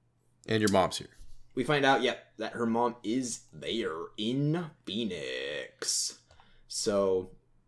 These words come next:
Speaker 2: we find out that Bella, so she had to get some transfusions 'cause of the, the, um, blood loss. Um, and Edward was like, "You didn't smell like you."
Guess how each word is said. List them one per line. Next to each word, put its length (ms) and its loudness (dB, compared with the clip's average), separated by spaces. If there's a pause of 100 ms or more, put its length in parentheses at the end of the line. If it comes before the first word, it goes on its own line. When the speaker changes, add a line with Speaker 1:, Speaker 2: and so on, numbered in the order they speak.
(480)
Speaker 2:
we 60 6
find 240 4
out 140 2
that 380 4 (1200)
Bella, 480 0
so 260 2
she 120 0
had 80 4
to 60 2
get 160 0
some 160 -2
transfusions 720 -4
'cause 160 -8
of 100 -8
the, 320 -4
the, 340 -6
um, 300 -6
blood 380 -4
loss. 420 -4 (680)
Um, 640 -2 (800)
and 420 0
Edward 280 0
was 120 0
like, 300 0
"You 180 -4
didn't 220 2
smell 520 4
like 300 -2
you." 480 -8